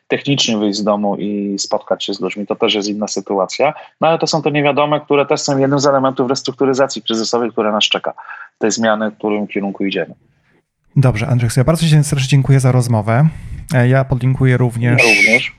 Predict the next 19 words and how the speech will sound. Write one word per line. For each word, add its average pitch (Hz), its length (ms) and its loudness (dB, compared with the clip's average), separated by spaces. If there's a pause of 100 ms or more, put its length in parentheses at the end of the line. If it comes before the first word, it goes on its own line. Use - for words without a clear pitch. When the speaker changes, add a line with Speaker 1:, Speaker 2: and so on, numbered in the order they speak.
Speaker 2:
e, 117 240 2
na 120 160 2
blogu, 120 540 2 (220)
e, 113 40 -2
dla 117 260 -2
informacji 120 440 -2
słuchaczy, 117 800 2 (720)
e, 123 40 0
link 127 200 2
do 127 60 4
twojego 123 220 -4
artykułu, 127 520 2 (140)
do 131 80 2
którego 123 260 -2
dzisiaj 120 200 0
nawiązywałeś 110 500 0
bardzo 110 160 -4
często. 165 280 2
Speaker 1:
Super. 123 220 4